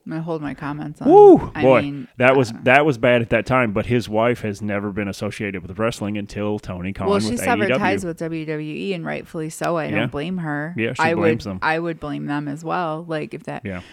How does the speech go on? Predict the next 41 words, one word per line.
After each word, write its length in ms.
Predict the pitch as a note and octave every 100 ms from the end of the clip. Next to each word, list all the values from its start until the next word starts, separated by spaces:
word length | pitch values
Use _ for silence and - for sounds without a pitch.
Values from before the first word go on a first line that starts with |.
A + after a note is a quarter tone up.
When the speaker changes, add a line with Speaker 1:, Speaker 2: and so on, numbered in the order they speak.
| -
Speaker 1:
so 500 | - F3 E3 D3+ - -
A 100 | F3+
E 220 | F3+ F3+
W 420 | E3 E3+ F3+ E3+
being 240 | D#3 E3 D#3+
on 160 | D#3
the 60 | D3+
scene 540 | - E3 D#3+ D#3 D#3 -
gave 220 | D#3+ D#3+ E3
her 160 | E3
a 80 | D#3+
chance 380 | - D3+ D3 -
to 80 | -
honor 320 | D3 E3 F#3+
him, 240 | D#3 D3
and 120 | D#3 F#3+
you 120 | G#3
could 120 | A3
Speaker 2:
Yeah. 40 | -
Speaker 1:
tell 280 | F#3 F#3+
she 200 | F#3 -
was 300 | E3+ D#3+ D3+
very 640 | D3 D#3+ D#3+ E3 E3 D#3+ -
just 320 | E3+ D#3+ -
excited 640 | - E3+ - D#3 D#3 D#3 D#3
to 100 | -
do 200 | D3 C3+
it, 260 | A2 - -
that 140 | -
Speaker 2:
Yeah. 60 | G3
Speaker 1:
she 460 | - F#3 E3+ E3 - - - - -
was 340 | F3 F3+ D#3 - _ _ - D#3+ E3+
genuinely, 920 | F3+ F#3+ F3+ E3+ E3+ E3 D#3+ D#3 D3 -
you 180 | F3+
know, 340 | E3+ D#3 D3 - _
touched 500 | - F3+ D#3+ - - -
and 300 | D#3+ D3+ D3+
honored 460 | - D#3+ D#3+ D3+ D3
and 280 | - D3+ D3+
proud 560 | - D3 D3 D3+ D3+ -
t-, 80 | _